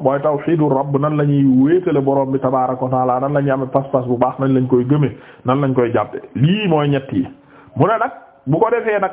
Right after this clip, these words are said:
al, fii, euh, borom xam-xam bi mu ne, euh, lii tax turus ndax ñetti fa, partie yi moo am ci Alquran, ak tey nettali xabaar yi ak tawxiid ak wéetal Yàlla. Alors que nag saar bii di Qul Huwallahu Ahad moom dafa làmboo ak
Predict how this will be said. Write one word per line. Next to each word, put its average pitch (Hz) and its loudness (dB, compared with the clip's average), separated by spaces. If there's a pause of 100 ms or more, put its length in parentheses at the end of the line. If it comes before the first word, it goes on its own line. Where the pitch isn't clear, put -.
al, 226 -2 (220)
fii, 254 4
euh, 147 2
borom 180 0
xam-xam 160 -2
bi 139 2
mu 160 0
ne, 147 0 (600)
euh, 151 4 (160)
lii 247 0
tax - -4
turus 214 0 (140)
ndax 160 0
ñetti 214 -2
fa, 165 0
partie 156 -2
yi 160 0
moo 151 2
am 143 -2
ci 143 -2
Alquran, 123 -2 (540)
ak 120 -2
tey 160 -2 (800)
nettali 120 0
xabaar 156 0
yi 180 -6 (120)
ak 123 -2
tawxiid 101 -2 (580)
ak 104 -6
wéetal 123 0
Yàlla. - -2 (640)
Alors 254 0
que 240 -4
nag 226 -2
saar 214 0
bii 190 -6
di 208 -4
Qul 208 0
Huwallahu 170 0
Ahad 160 -2
moom 147 2
dafa 143 2
làmboo 139 0
ak 139 -2